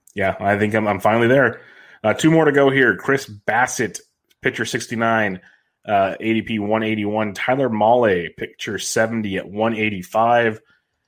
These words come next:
You know, Bassitt coming off a strong season. Mahle's got the stuff everyone wants to see. Can he put it together this year?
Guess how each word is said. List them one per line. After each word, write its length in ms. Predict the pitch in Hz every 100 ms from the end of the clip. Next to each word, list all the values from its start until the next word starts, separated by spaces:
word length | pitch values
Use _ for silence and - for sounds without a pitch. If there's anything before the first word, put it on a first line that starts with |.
| _ -
You 100 | 98
know, 60 |
Bassitt 360 | 92 101 - -
coming 160 | 117
off 80 | 113
a 40 | 107
strong 260 | 120 113
season. 340 | - 123 120 110
Mahle's 460 | 98 110 113 107
got 200 | 110 104
the 80 | 92
stuff 260 | - 113 110
everyone 280 | 107 101
wants 220 | 101 104 -
to 60 |
see. 280 | - 120 120
Can 100 | 101
he 60 | 92
put 160 | 107
it 60 | 95
together 340 | 92 110 120
this 240 | 127 127 135
year? 320 | 131 131